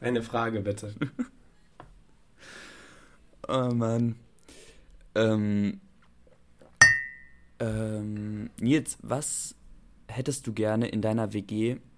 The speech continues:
Speaker 2: was man sich eigentlich als
Speaker 1: Mitbewohner.
Speaker 2: Student nicht wirklich leisten kann? Das
Speaker 1: Ähm,
Speaker 2: wäre eher andersrum.
Speaker 1: zeitlich ein Hund, auf jeden Fall. Ähm, also
Speaker 2: Mhm.
Speaker 1: zeitlich und vom Aufwand einfach her. Äh,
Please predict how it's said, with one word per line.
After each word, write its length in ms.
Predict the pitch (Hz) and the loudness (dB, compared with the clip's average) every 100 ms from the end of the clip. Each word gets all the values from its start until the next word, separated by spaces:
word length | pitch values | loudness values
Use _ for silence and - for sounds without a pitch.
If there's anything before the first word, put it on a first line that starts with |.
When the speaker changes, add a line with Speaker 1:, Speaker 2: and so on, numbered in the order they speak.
| - | -12
Speaker 2:
was 180 | - 107 | -10 -4
man 160 | 120 110 | -2 -2
sich 160 | 110 - | -4 -10
eigentlich 380 | - 131 143 127 | -4 -2 0 2
als 120 | 123 | 2
Speaker 1:
Mitbewohner. 100 | 113 107 | 2 2
Speaker 2:
Student 300 | 104 104 104 | 0 -2 -2
nicht 180 | 117 107 | -4 -6
wirklich 300 | 104 - 101 | -6 -8 -8
leisten 380 | 104 98 - 98 | -4 -4 -4 -10
kann? 280 | 95 95 104 - - - - - - - - - - - - - - - - - - - - - | -8 -10 -10 -16 -20 -20 -20 -20 -20 -20 -20 -20 -20 -20 -20 -20 -20 -20 -20 -20 -20 -20 -20 -14
Das 360 | - 127 123 120 | -4 2 4 4
Speaker 1:
Ähm, 80 | 120 | 2
Speaker 2:
wäre 140 | 120 | 2
eher 200 | - - | 0 -6
andersrum. 480 | - - - - 104 - - - - - - - | -8 -10 -10 -12 -10 -10 -12 -20 -20 -20 -20 -10
Speaker 1:
zeitlich 1200 | - 160 180 180 180 - - - - - - - - - | 2 4 4 4 2 2 -2 -6 -8 -10 -10 -12 -16 -10
ein 200 | - 139 | -2 0
Hund, 360 | 135 214 311 - - - - | 4 2 2 -8 -18 -20 -4
auf 180 | 151 160 | -2 0
jeden 180 | 170 165 | 2 2
Fall. 280 | 175 170 - - - - - - | 0 0 -2 -16 -20 -20 -20 -2
Ähm, 600 | 151 139 135 135 131 135 | 2 4 2 2 -2 -4
also 180 | 127 110 | -4 -4
Speaker 2:
Mhm. 40 | |
Speaker 1:
zeitlich 360 | 110 127 160 - | 0 0 0 -4
und 100 | 127 | -6
vom 140 | 127 113 | -4 -2
Aufwand 340 | 123 - 139 | -2 -4 -6
einfach 380 | 127 127 127 - | -4 -4 -6 -8
her. 280 | - 135 160 - - - - | -10 -10 -12 -14 -14 -12 -14
Äh, 60 | - | -10